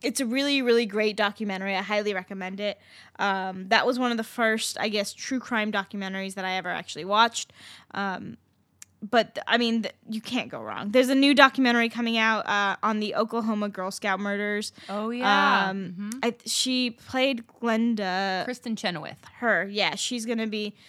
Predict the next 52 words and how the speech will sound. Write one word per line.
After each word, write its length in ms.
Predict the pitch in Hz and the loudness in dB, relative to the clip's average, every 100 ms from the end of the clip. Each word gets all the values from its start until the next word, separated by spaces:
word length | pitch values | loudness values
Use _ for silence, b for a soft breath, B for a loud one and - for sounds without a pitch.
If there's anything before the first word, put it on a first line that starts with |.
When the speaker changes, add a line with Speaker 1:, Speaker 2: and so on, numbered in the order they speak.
| B B | B B
Speaker 1:
kind 280 | - 226 208 | -2 0 0
of, 240 | 202 190 | -2 -4
um, 600 | - 180 170 175 180 196 - _ _ - | -4 -6 -6 -10 -10 -12 -14 _ _ -8
Speaker 2:
Was 120 | 247 | -6
she 220 | - 320 | -4 -4
there 300 | 269 208 220 | 2 4 4
Speaker 1:
walking 120 | 269 | 2
Speaker 2:
when 120 | 233 220 | 0 -2
it 20 | |
Speaker 1:
through. 80 | 196 | 2
Speaker 2:
happened? 440 | 190 208 277 302 | 2 0 -4 -8
Is 80 | 247 | 2
Speaker 1:
So, 300 | - 262 254 | 6 8 10
Speaker 2:
that 60 | 240 | 8
why 120 | 214 | 6
she's 340 | 226 214 208 - | -2 -8 -10 -10
a 80 | 180 | -8
host? 440 | 185 196 - - 196 | -6 -8 -10 -14 -10
Or 180 | 185 | -2
Speaker 1:
according 460 | 247 - 349 403 453 | -2 4 4 6 4
to 80 | 339 | 0
the 100 | 302 | -4
trailer, 400 | - 254 196 185 | 0 2 2 0
'cause 100 | 226 | 2
I 100 | 226 | 4
watched 220 | 226 233 | 6 4
the 60 | 240 | -2
trailer, 440 | 226 180 151 180 - | -4 -2 -2 -2 4
um, 500 | 226 220 226 220 - _ _ _ _ - - | 6 6 4 0 -4 _ _ _ _ -16 -2
she 300 | - 285 285 | 2 4 4
was 160 | 277 285 | 4 0
supposed 420 | 262 - 262 - | -2 -2 -2 -2
to 60 | 214 | -4
be 80 | |
at 120 | 196 - | -6 -6
that 160 | - | -12
camp, 400 | - 180 147 - - _ _ | -8 -8 -8 -12 -20 _ _
actually, 500 | 190 190 - 82 208 - | -4 -4 -6 -8 -10 -8
Speaker 2:
Oh. 160 | 233 | -2
Speaker 1:
that 140 | 226 196 | 2 2
weekend. 420 | 208 - 151 190 B B B 208 | 0 -2 -6 -6 B B B -2
But 380 | 202 220 - | 2 4 2
she 840 | - - 247 233 226 220 220 214 - _ - - _ - | -2 0 2 2 0 0 -2 -2 -6 _ -20 -20 _ -8
got 240 | 240 214 - | -2 -2 -2
sick 400 | - 233 226 196 | -4 -2 -4 -6
or 60 | |
something 640 | - 175 185 - - - | -8 -8 -8 -8 -8 -8
and 520 | - 196 190 175 175 185 | -4 -2 0 -2 -4 -6
had 240 | - 190 | -10 -10
to 60 | - | -8
stay 180 | 180 190 | -6 -6
home. 360 | 190 160 - | -6 -8 -12